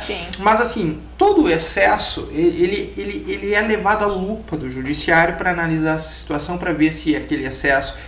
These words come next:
Speaker 2: é abusivo ou não, né? Em sendo caracterizado uma abusividade, daqui a pouco pode se caracterizar um, uma anulação de uma cláusula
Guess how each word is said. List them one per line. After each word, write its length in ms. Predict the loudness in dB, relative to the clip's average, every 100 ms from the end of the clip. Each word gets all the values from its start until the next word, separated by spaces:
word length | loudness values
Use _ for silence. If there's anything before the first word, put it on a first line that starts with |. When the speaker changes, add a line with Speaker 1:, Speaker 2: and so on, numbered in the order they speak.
| -4
Speaker 2:
é 160 | 4 6
abusivo 720 | 6 4 -6 -6 -4 -2 -4
ou 140 | -6
não, 340 | -6 -6 -6 -8 -10 -16 -10
né? 360 | -4 -2 -4 -8 -12 -10 -10 -10 -12 -14 -14 -14 -14 -14 -14 -6
Em 220 | -2 -2
sendo 300 | 0 -2 -2
caracterizado 960 | 0 0 2 4 4 4 4 2 2 -2
uma 140 | -4
abusividade, 840 | -4 -6 -6 -2 4 4 6 2 0 -10 -16 -12
daqui 280 | -6 -4 -4
a 60 |
pouco 340 | -2 -2 -2 -4
pode 340 | 6 8 8 6
se 180 | -2 -2
caracterizar 1120 | -2 -4 -4 -2 -2 -2 0 4 8 6 4
um, 460 | -2 -4 -4 -2 2
uma 140 | 4
anulação 600 | 4 2 2 0 2 2
de 100 | 0
uma 160 | 0 -2
cláusula 760 | 0 4 6 6 4 0 -6